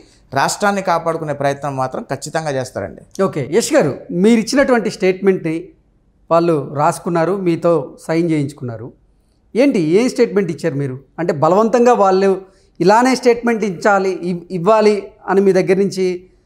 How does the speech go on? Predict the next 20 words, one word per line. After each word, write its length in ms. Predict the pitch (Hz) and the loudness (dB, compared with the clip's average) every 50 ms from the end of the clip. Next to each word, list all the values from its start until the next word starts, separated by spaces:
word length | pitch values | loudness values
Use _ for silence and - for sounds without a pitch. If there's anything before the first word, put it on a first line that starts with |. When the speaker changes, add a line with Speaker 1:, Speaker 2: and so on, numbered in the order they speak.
| _ _ _ _ _ - | _ _ _ _ _ -2
Speaker 2:
బలవంతగా 1300 | 147 180 185 202 220 220 - 226 - - 208 196 185 180 175 175 175 - - 175 180 180 180 175 - 175 | 0 2 4 4 4 4 2 0 0 2 2 2 4 4 2 0 -2 -4 -2 0 2 2 2 2 0 -4
స్టేట్మెంట్ 440 | - - 185 180 180 202 208 180 185 | -4 -2 -2 0 0 0 0 0 0
ఇచ్చేటువంటి 380 | 139 185 170 151 165 165 156 | -2 -2 -4 -2 -2 -4 -2
ప్రయత్నం 320 | 156 151 151 147 151 160 156 | -2 -2 -2 -2 -2 -4 -4
ఏదైనా 200 | 156 147 147 131 | -2 -2 -4 -4
చేశారా? 380 | 139 139 135 160 131 131 127 - | -4 -4 -4 -4 -6 -6 -4 -2
లేదు, 220 | 156 180 208 220 214 | 2 4 4 4 4
మీరు 220 | 190 185 202 196 | 4 2 2 0
ఇచ్చిన 200 | 196 - 214 208 | 0 0 -2 -2
స్టేట్మెంట్నే 540 | 208 202 202 185 160 185 185 170 160 190 185 | -2 -2 -6 -4 -2 -2 -2 -2 0 -2 -2
తీసుకొని 520 | 180 180 165 - - 190 185 185 202 190 - - - _ _ _ - | -2 -4 -8 -6 -4 -4 -2 -2 -2 -2 -4 -12 -20 _ _ _ -4
సైన్ 280 | - 180 185 190 185 | 0 0 2 2 2
చేసుకోవడం 480 | 180 175 143 139 - 170 156 151 156 156 | 2 0 -2 -4 -4 -6 -4 -4 -4 -4
జరిగిందా? 440 | 151 139 143 143 143 131 131 131 131 - _ _ _ - | -4 -4 -4 -4 -4 -4 -4 -6 -8 -12 _ _ _ -4
అసలు 160 | 175 - 220 | 0 2 2
ఆ 40 | 190 | 2
కేసు 380 | 180 185 - 226 262 277 277 254 | 2 2 2 2 2 2 2 -2
ఇప్పుడు 180 | 190 254 214 | -2 0 2
ఎంతవరకు 580 | 196 196 190 - 175 175 165 185 196 185 - 190 | 2 2 2 2 0 0 2 2 2 2 0 -2
వచ్చింది 440 | 147 - 170 151 135 131 131 - | -4 -4 -6 -6 -6 -6 -8 -12